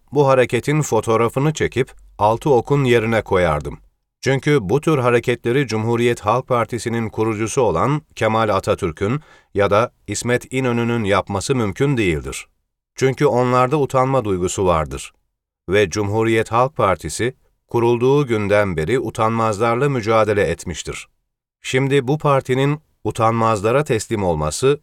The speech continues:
bir anlamda büyük bir devrimdir. Yani Kemal Kılıçdaroğlu'nu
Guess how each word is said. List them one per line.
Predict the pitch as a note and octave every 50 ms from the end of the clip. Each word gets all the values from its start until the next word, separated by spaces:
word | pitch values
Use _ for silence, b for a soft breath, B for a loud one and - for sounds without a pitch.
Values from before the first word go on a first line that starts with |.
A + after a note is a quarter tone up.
| _
bir | - - C3 B2+
anlamda | A#2+ A2+ G#2 F#2+ F2+ E2 F2 G2 B2+ C3 A2+ G2
büyük | A2 B2+ D#3 - -
bir | A#2+ G#2
devrimdir. | A2 G#2+ G#2+ G2+ F#2+ G#2 F#2+ E2+ C#2+ C2 B1+ - - _ _ _ _ _ _ _ _ _ _ _ -
Yani | F#2+ A2 B2+ C#3 D3 D3+ C#3+
Kemal | - C3 B2+ C3 C3 C3 C3
Kılıçdaroğlu'nu | A#2+ - B2+ A#2+ B2+ A#2 - C#3+ C#3 C3+ C3 A2 G2 F2 E2 F2+ A2+ C#3 D3+